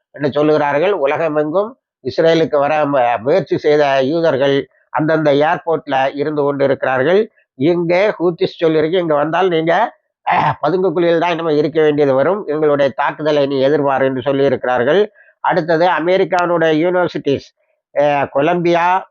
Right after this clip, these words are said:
நியூயார்க், அஹ், ஜார்ஜ் டவுன், கொலம்பியா யூனிவர்சிட்டி நியூயார்க், ஜார்ஜ் டவுன் யூனிவர்சிட்டி, மெசாச்சுசெட்ஸ் யூனிவர்சிட்டி, இந்த மூணு பல்ல-, பல்கலைக்கழகங்களில் உள்ள மாணவர்களும் ஃபேக்கல்டிஸும்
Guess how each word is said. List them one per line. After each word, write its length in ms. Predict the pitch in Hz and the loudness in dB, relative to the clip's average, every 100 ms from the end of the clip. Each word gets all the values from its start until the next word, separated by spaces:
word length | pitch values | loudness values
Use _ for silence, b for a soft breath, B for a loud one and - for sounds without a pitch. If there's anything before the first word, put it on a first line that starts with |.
| _ - | _ -10
நியூயார்க், 640 | 147 175 185 180 175 _ _ _ _ _ | -4 0 2 0 -2 _ _ _ _ _
அஹ், 260 | 139 139 135 | -4 -2 -2
ஜார்ஜ் 420 | 135 156 175 170 | 0 0 0 -2
டவுன், 400 | 170 165 156 143 123 - - _ _ _ _ _ 143 | -2 0 0 -2 -6 -12 -18 _ _ _ _ _ -2
கொலம்பியா 400 | 165 180 185 180 | 0 0 2 2
யூனிவர்சிட்டி 680 | 175 180 165 170 165 160 143 | 2 0 -2 -4 -4 -2 -2
நியூயார்க், 520 | 151 165 156 190 - _ _ _ | 0 0 0 -2 -6 _ _ _
ஜார்ஜ் 400 | 131 147 180 156 | -2 0 -2 -2
டவுன் 220 | 180 170 | -2 -2
யூனிவர்சிட்டி, 760 | 170 175 175 151 139 165 196 190 | -2 -2 -2 -4 -6 -2 -2 -2
மெசாச்சுசெட்ஸ் 400 | 131 139 185 170 | -4 -2 -2 -2
யூனிவர்சிட்டி, 540 | 147 156 151 139 139 123 | -4 -2 -2 -2 -4 -6
இந்த 200 | 123 143 | -4 -2
மூணு 300 | 147 190 180 | -2 0 0
பல்ல-, 300 | 143 147 139 | 0 0 0
பல்கலைக்கழகங்களில் 1120 | 139 151 175 170 151 147 151 147 147 139 143 | 0 0 2 0 0 0 2 2 2 0 0
உள்ள 220 | 156 147 | 0 0
மாணவர்களும் 720 | 135 143 165 165 151 196 240 - _ _ _ _ 165 | 0 -2 0 0 2 0 -4 -12 _ _ _ _ -2
ஃபேக்கல்டிஸும் 680 | 202 190 208 165 147 98 | -2 0 0 0 -4 -6